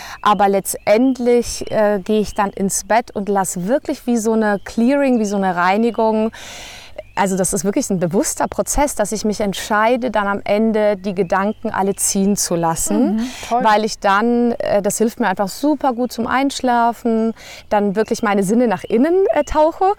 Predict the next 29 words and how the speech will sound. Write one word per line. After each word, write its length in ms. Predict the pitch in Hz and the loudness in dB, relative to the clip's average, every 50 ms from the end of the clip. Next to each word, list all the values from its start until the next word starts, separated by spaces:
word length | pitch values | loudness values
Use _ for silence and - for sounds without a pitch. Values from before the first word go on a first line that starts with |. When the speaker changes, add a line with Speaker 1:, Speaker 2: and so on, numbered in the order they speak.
| - - - - | -4 -12 -8 -2
Speaker 1:
Und 140 | - 262 - | -2 0 0
ich 160 | - - - | 0 0 2
hab 180 | 311 403 - - | 0 0 0 0
das 300 | - 311 302 - - - 220 | -2 -2 -2 -2 -6 -8 -2
gelernt 480 | - 262 247 226 226 247 320 381 403 | 0 2 4 4 4 4 4 2 2
eigentlich 240 | - - 269 285 - | 2 0 0 0 -2
von 120 | - 226 208 | -4 -2 0
unserem 320 | 226 233 220 202 196 190 | 0 0 0 0 -2 -2
Kleinsten, 760 | - - - 233 214 226 254 330 415 480 - - - 233 220 | -4 -2 0 2 4 4 4 2 0 -2 -4 -4 -2 0 2
dem 160 | 208 208 214 | 4 4 4
Leo 460 | 214 220 269 285 311 311 262 269 277 277 | 4 4 4 4 4 4 4 4 4 2
mit 200 | 262 226 - - | 2 0 0 0
acht 280 | 220 254 - - - | 0 -2 -2 -4 -2
Jahren, 340 | - 196 185 196 254 277 247 | 0 2 4 4 2 2 0
weil 160 | 214 202 208 | 0 0 0
der 140 | 202 208 202 | 0 2 2
mag 260 | 220 214 214 240 285 - | 2 4 2 2 0 0
das 220 | - 277 262 - | -2 -4 -4 -2
schon, 140 | - - - | -2 -2 -2
das 120 | 202 - - | -2 -2 -2
mo-, 280 | 196 180 208 240 226 - | -2 0 0 0 2 0
mochten 300 | 220 - - - 220 185 - | -2 -2 -2 -4 -6 -4 0
alle 200 | 202 208 214 - | 0 2 2 2
unsere 340 | - 185 180 160 - 175 175 | 0 -2 -2 -4 -4 -6 -6
Kinder 320 | - - 185 185 196 185 | -2 -2 -2 0 0 0
in 100 | - 196 | 2 2
einem 140 | 202 190 185 | 0 0 0
gewissen 340 | 185 190 190 190 - 202 - | -2 -2 -2 -2 -4 -4 -2
Alter, 320 | - 180 175 175 - 214 | 0 0 0 0 0 -4